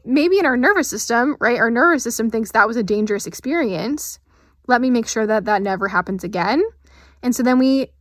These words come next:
never go back to the gym for months and months and months, or we avoid the thing, or we quote unquote procrastinate. But really what's going on is our unconscious mind knows, "Hey, this wasn't safe. Hey, this wasn't fun.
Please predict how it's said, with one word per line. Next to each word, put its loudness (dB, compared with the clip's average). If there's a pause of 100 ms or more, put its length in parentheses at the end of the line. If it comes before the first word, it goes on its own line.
(100)
never 0
go 2
back 4
to -4
the 2
gym -4
for -2
months 0
and 0
months -6
and -8
months, -10
or -6
we 0
avoid 2
the -6
thing, -6
or -6
we -4
quote -2
unquote -2
procrastinate. -2
But -8
really 0
what's -4
going -2
on 2
is -4 (800)
our 2
unconscious -2
mind 0 (120)
knows, 0
"Hey, -2
this -6
wasn't -2
safe. -8
Hey, -2
this -4
wasn't -6
fun. 0